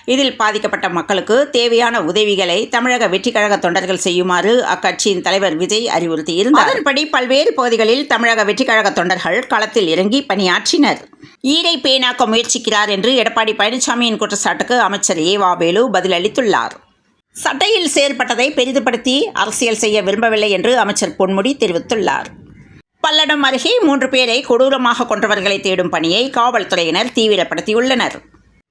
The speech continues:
சென்னை பெரம்பூரில் எழுபது ஆண்டு பழமையான வீட்டின் முதல் மாடி பால்கனி இடிந்து விழுந்து விபத்துக்குள்ளானது. இதில் அங்கு நிறுத்தி வைக்கப்பட்டிருந்த ஆட்டோ மீது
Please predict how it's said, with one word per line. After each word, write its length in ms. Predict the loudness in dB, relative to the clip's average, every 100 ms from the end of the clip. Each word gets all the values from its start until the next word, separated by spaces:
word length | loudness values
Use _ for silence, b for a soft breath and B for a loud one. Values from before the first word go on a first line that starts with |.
| _
சென்னை 320 | -2 0 0 0 0
பெரம்பூரில் 500 | 0 4 2 2 2
எழுபது 280 | 2 2 4 2
ஆண்டு 180 | 2 0
பழமையான 420 | 0 0 0 0 0
வீட்டின் 320 | 0 0 0 2
முதல் 180 | 0 2
மாடி 240 | 0 0 0 0
பால்கனி 380 | -2 -2 -2 -2
இடிந்து 240 | -2 0
விழுந்து 260 | 0 2 2 4 2
விபத்துக்குள்ளானது. 800 | 0 0 -2 0 0 0 2 0 2
இதில் 200 | 0 2 0
அங்கு 220 | 0 0 0
நிறுத்தி 240 | 0 0 0
வைக்கப்பட்டிருந்த 580 | 0 -2 -2 -2 0 0
ஆட்டோ 200 | 2 0 0
மீது 180 | 0 0